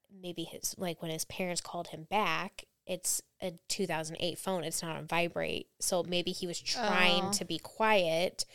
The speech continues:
Speaker 1: His parents called him back, and the sound of his phone alerted whatever, whoever of where he was.
Speaker 2: Right.
Speaker 1: That's just one theory. But I have no idea.
Speaker 2: I still feel like someone's, someone,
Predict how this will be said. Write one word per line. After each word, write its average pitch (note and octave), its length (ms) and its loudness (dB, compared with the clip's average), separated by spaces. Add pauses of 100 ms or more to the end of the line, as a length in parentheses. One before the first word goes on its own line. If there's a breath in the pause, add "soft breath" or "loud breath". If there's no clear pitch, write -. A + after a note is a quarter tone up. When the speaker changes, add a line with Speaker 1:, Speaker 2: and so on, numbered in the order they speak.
(320 loud breath)
Speaker 1:
His - 160 -4
parents F3 340 -2
called E3+ 200 -4
him D#3 120 -6
back, E3+ 500 -4 (200)
and E3+ 260 -6 (320)
the E3+ 120 -4
sound E3+ 400 2
of D3+ 60 -8
his D#3+ 140 -2
phone E3+ 240 -2
alerted E3 600 -2 (300)
whatever, E3+ 680 0
whoever D3 400 0
of F3 160 -4
where - 160 -2
he - 160 -10
was. D#3+ 640 -4 (760)
Speaker 2:
Right. F#3+ 400 -4
Speaker 1:
That's F3 240 -6
just - 160 -8
one F#3 160 -12
theory. G#3+ 380 -10 (1800 loud breath)
But G3+ 120 0
I G3+ 120 8
have G#3+ 120 8
no F#3+ 180 0
idea. - 380 -2
Speaker 2:
I A#3+ 100 -2
still C4 280 0
feel B3+ 220 -2
like A3+ 160 -4
someone's, G3+ 500 -6 (200)
someone, A#3+ 640 2